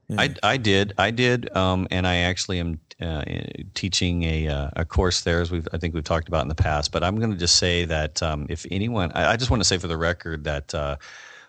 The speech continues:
Speaker 2: uh, if you are listening to my voice right now, you are going to sign up. You want to sign up right now because this, what's our slogan, guys? What's our slogan for this?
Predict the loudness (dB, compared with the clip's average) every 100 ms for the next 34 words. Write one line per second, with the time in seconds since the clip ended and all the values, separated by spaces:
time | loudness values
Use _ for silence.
0 | _ -8 -6 -4 -6 -4 0 2 2 2
1 | 0 2 2 2 0 -2 -2 0 0 0
2 | -2 -2 -2 -2 -2 -2 -2 -2 -2 -2
3 | 0 0 0 0 0 2 4 4 4 2
4 | 2 0 2 0 2 2 0 2 2 4
5 | 2 0 0 -2 0 0 0 -2 -2 -2
6 | -4 -6 -10 -4 0 0 -2 -6 -12 -20
7 | _ 0 6 8 6 2 _ -20 -20 -8
8 | 0 2 4 4 2 2 0 0 0 0
9 | -4 -4 -4 -4 -2 -2 -2 -2